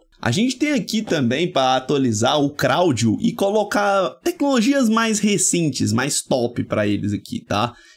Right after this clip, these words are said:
E é o que eu vou fazer com certeza, tá? Inclusive a gente pode usar aí o nosso editor dois D agora, se a gente quiser, né? Pra,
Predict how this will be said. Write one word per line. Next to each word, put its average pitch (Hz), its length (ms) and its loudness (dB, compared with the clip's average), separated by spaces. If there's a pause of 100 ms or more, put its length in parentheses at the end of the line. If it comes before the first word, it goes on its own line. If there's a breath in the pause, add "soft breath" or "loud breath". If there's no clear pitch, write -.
(100)
E 131 160 4
é - 60 4
o 214 100 0
que 214 60 -4
eu 254 60 0
vou 262 140 0
fazer 226 400 -2 (120)
com 160 240 -2
certeza, 110 800 -2
tá? - 180 -2
Inclusive 110 280 0
a 135 40 0
gente 139 160 -4
pode 143 220 -2
usar 131 240 0
aí 120 120 2
o 123 60 0
nosso 123 280 -2
editor 135 380 -2
dois 147 320 0
D 117 180 0
agora, 110 320 0
se 110 120 -4
a 110 40 0
gente 117 220 -2
quiser, 101 560 -2
né? 98 280 -4 (380 soft breath)
Pra, 107 760 0